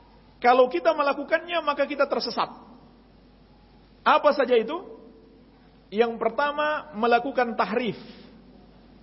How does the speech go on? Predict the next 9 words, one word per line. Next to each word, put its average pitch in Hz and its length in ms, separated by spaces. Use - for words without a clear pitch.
Apa 233 320
itu 226 80
tahrif? 240 480
Artinya 233 720
penyelewengan 202 1040
atau 196 320
penafsiran 277 800
yang 202 240
batil 165 480